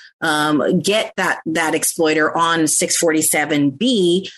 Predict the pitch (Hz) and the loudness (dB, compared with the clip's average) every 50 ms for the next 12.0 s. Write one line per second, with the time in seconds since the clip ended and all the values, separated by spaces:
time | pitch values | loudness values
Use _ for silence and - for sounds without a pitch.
0 | - _ - 160 180 175 170 - - - 180 170 165 165 165 160 156 - - - | -20 _ -2 0 0 0 0 -2 -4 -2 0 0 2 2 2 0 0 -2 -4 -4
1 | 156 151 147 147 151 139 - 175 170 - - - 160 165 170 165 - - - 170 | -2 -2 0 2 0 0 2 0 0 0 -2 -2 -2 -2 -2 0 -2 0 2 2
2 | 160 156 151 151 147 - - - _ _ _ _ 151 147 143 147 - - - _ | 4 4 4 2 2 0 -4 -10 _ _ _ _ -2 0 0 0 -2 -4 -6 _
3 | - - 123 - - - - - 175 170 160 147 139 131 127 - _ - - 214 | -6 -4 -2 0 0 -2 -2 0 0 0 2 0 0 -2 -4 -6 _ -6 -4 -2
4 | 185 202 196 - 202 190 - 180 160 147 143 139 139 127 - - 139 - - 160 | -2 -2 -2 -2 -4 -2 0 0 0 2 0 0 0 -2 -4 -6 -4 -2 -2 -2
5 | - - - - 185 180 175 170 170 156 151 143 - - - 147 139 131 127 - | -2 -4 -2 -2 0 0 2 2 2 2 0 0 -4 -4 -4 -2 -2 0 0 0
6 | - 190 165 143 135 135 165 214 - - - - - - - 160 156 156 147 - | 0 2 2 2 2 2 2 0 -2 -6 -12 -20 -20 -10 -6 -4 -2 -2 -2 0
7 | 180 151 156 160 160 - - 160 156 156 156 147 147 143 139 175 156 - 165 156 | 0 2 2 0 0 0 0 0 0 0 -2 -2 -2 -2 -2 -2 -2 -2 0 0
8 | 147 151 147 143 156 160 143 160 151 147 151 143 143 143 - - 175 175 180 170 | 0 0 0 0 0 -2 -2 0 0 0 0 0 -2 -4 -4 -2 -2 0 0 2
9 | 151 151 170 190 208 233 254 214 180 180 226 208 190 202 208 214 202 196 - 190 | 2 2 2 2 2 2 0 0 0 0 0 2 2 2 2 0 0 0 0 0
10 | 160 - - - 254 311 359 302 208 190 180 147 180 185 202 196 226 226 226 220 | -2 -2 -2 -2 0 0 2 2 0 0 0 -2 -2 -2 0 0 2 0 0 0
11 | 220 208 202 196 208 190 180 170 175 175 170 - - 185 220 214 196 156 135 - | 0 0 0 0 0 0 0 0 0 0 0 -2 -2 -4 -2 0 0 0 -2 -2